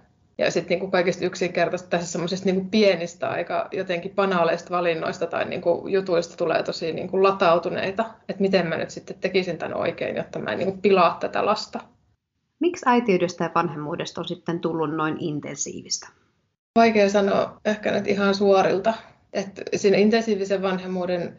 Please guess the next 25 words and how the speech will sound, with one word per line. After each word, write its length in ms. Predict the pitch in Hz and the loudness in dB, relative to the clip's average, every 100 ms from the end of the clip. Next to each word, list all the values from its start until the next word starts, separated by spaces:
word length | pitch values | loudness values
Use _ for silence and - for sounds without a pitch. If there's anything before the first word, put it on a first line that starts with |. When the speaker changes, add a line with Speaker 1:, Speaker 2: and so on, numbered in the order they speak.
| _ | _
Speaker 1:
ideaalikirjallisuudessa 1400 | 202 190 180 170 - - - 196 180 175 170 175 170 170 170 | -4 0 2 4 2 -4 -6 -2 0 0 0 0 -2 -2 -2
ja 80 | 175 | -2
siellä, 340 | 175 170 175 | 0 0 0
siellä 220 | 175 175 | 0 -2
jotenkin 320 | 170 170 - | 0 -2 0
ajatellaan, 580 | 165 170 170 - 185 180 | 2 2 2 0 0 0
että 120 | 196 | -2
se 140 | 180 - | 0 2
voisi 180 | - 180 | 2 2
olla 180 | 175 | 4
osa 260 | - 185 170 | 2 4 2
tämmöistä 500 | - - 101 - - | 2 0 -4 -4 -2
niinku 220 | 92 95 | 0 0
uusliberaalia 1040 | - - - 175 - 113 92 101 185 170 - - | 0 0 2 2 4 2 2 0 2 0 -2 0
politiikkaa, 640 | 185 180 180 175 180 180 165 | 4 4 4 0 2 4 4
joka 280 | 170 175 | 4 2
yltää 380 | 165 180 185 180 | 2 0 0 0
ihmisten 680 | - - 196 196 175 175 - | 0 -2 -8 -4 -4 -4 -6
yksityiselämään 880 | - - 196 175 190 185 185 185 185 | -8 -4 -2 0 2 2 2 2 0
niinku 300 | 190 190 208 - - | 0 0 -4 -6 0
tämmöisen 320 | 190 180 196 | 2 4 2
itsehallinnan 680 | 190 196 185 190 180 175 170 | 2 2 0 2 2 2 2
kautta, 420 | 175 170 180 110 185 | 4 2 2 0 0
että 120 | - | 0
saadaan 400 | 170 170 170 | 0 2 2